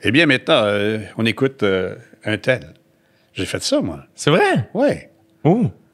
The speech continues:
Speaker 1: À la même radio où j'ai
Speaker 2: À
Speaker 1: été.
Speaker 2: l'époque.
Speaker 1: Ouais, à, en soixante-quatorze. Bon.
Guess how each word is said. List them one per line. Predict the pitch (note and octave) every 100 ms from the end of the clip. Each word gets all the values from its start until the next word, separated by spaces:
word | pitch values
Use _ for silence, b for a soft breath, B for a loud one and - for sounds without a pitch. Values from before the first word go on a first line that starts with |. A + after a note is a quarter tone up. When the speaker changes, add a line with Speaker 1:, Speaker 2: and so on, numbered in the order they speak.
| _ _ _ -
Speaker 1:
À | E2+
la | F2 G2+
même | D3+ D3+
radio | C#3 A2 G2+ G#2
où | A#2+ G#2 G2
j'ai | F#2 G2
Speaker 2:
À |
Speaker 1:
été. | G#2+
Speaker 2:
l'époque. | A#2+ A2 - -
Speaker 1:
Ouais, | G2+ G2+ D#2+ - -
à, | F#2 F2 D#2+ - B B B
en | -
soixante-quatorze. | - - A2+ F#2 _ _ - G2+ - B2 E2+ - - _ b b b b
Bon. | G#2+